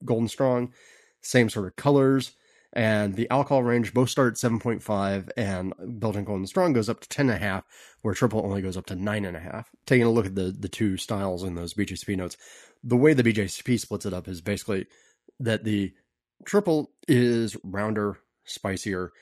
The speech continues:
has more I B Us. I tend to think of it as also being kind of fluffy. I, I kinda think there's a, a roundness, a softness that happens with a lot of triples, even though when I say fluffy, I don't mean sweet.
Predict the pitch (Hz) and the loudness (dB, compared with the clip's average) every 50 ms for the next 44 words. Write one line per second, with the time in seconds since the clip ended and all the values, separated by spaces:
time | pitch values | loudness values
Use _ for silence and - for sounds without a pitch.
0 | _ _ _ _ _ _ _ - - - - - 110 113 110 104 92 98 101 98 | _ _ _ _ _ _ _ -14 -12 -10 -6 -4 -2 -2 -2 -2 -2 -4 -4 -4
1 | 101 107 104 101 92 98 98 95 90 95 90 90 101 107 113 120 123 127 131 127 | -2 -2 -2 -2 -4 -4 -6 -6 -6 -8 -6 -4 -2 0 0 2 0 0 -2 -4
2 | - _ _ _ _ _ _ _ _ - - 104 107 110 - - 113 104 98 87 | -10 _ _ _ _ _ _ _ _ -6 -2 -2 0 0 0 0 0 0 0 -2
3 | 107 98 98 98 101 98 90 90 90 95 95 - 104 90 92 92 90 92 90 - | -4 -6 -4 -4 -4 -4 -4 -6 -8 -10 -8 -8 -8 -6 -6 -6 -6 -8 -8 -8
4 | - 98 90 90 87 82 - - - - - - - - - 113 - - - - | -8 -6 -6 -6 -8 -10 -12 -16 -18 -16 -16 -16 -14 -8 -6 -6 -6 -6 -8 -12
5 | - - _ _ _ _ _ _ _ _ _ _ _ - - 92 90 90 92 - | -14 -18 _ _ _ _ _ _ _ _ _ _ _ -18 -16 -14 -12 -12 -10 -10
6 | 101 92 - 104 92 90 98 87 - 87 87 87 82 90 85 85 87 90 - 98 | -10 -8 -8 -6 -6 -6 -8 -8 -8 -8 -8 -8 -8 -8 -8 -8 -8 -8 -8 -8
7 | 85 85 82 85 92 95 95 95 95 92 87 82 - 92 - - - 98 87 85 | -10 -10 -10 -8 -6 -6 -4 -4 -4 -4 -6 -8 -10 -12 -10 -8 -6 -6 -6 -6
8 | - 90 78 80 - - 98 87 71 - - - 101 95 - 101 90 - 92 80 | -8 -10 -10 -10 -10 -10 -10 -10 -10 -10 -10 -10 -10 -10 -10 -10 -12 -12 -12 -12
9 | 80 76 - - - - 104 - 95 - - - - - - - - _ _ - | -10 -10 -12 -10 -8 -8 -8 -8 -10 -12 -14 -18 -20 -20 -20 -20 -20 _ _ 4
10 | 165 151 143 165 151 127 110 98 92 92 90 - _ _ _ _ _ _ - 107 | 6 6 8 6 6 4 4 2 0 -4 -6 -8 _ _ _ _ _ _ -6 -6
11 | 98 92 - - 101 - - 190 175 - 120 104 104 - - 120 98 95 95 - | -4 -4 -4 -4 -6 -4 -4 -4 -2 -2 -2 -4 -6 -6 -6 -8 -8 -4 -2 0
12 | 120 127 - 139 135 127 123 117 101 - - - - - 165 170 107 98 - - | 0 0 0 0 0 0 0 -2 -2 -4 -4 -6 -6 -6 -6 -6 -6 -8 -10 -16